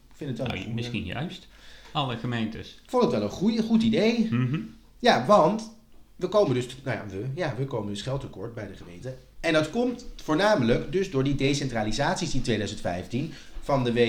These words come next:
Speaker 1: M O, de participatiewet en de jeugdzorg die naar de gemeentes zijn gegaan.
Speaker 2: Ja.
Speaker 1: En we maken dus één komma zeven miljard, er komen één komma zeven miljard euro tekort, alle gemeentes bij elkaar, op de jeugdzorg.
Speaker 2: En wat is de, wat houdt de jeugdzorg allemaal in?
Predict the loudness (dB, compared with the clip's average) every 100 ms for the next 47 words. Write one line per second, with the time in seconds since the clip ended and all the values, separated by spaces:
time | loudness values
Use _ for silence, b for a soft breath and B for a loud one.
0 | 4 4 2 2 0 0 0 -4 -12 -8
1 | -6 -4 -6 -8 -8 -6 -6 -6 -8 -8
2 | -14 -18 -18 -12 -8 -6 -6 -4 -2 -2
3 | -4 -4 -6 -4 -4 -4 -6 -8 -8 -8
4 | -8 -8 -10 -12 -12 -10 -12 -8 -6 -4
5 | -6 -16 -16 B B B B B B 2
6 | 4 6 6 6 2 2 0 0 0 0
7 | 2 0 0 2 2 -2 -10 -10 -6 0
8 | 0 0 -2 -2 -2 -2 -2 -2 -2 -2
9 | -4 -2 -4 -6 -4 -4 -4 -4 -4 -4
10 | -8 -8 -10 -10 -8 -8 -10 -12 -14 -12
11 | -12 -10 -4 -2 -4 -8 -20 -20 -10 -6
12 | -6 -6 -8 -10 -8 -8 -4 -4 -2 -2
13 | 0 -2 -4 -4 -4 -4 -2 -2 -4 -6
14 | -8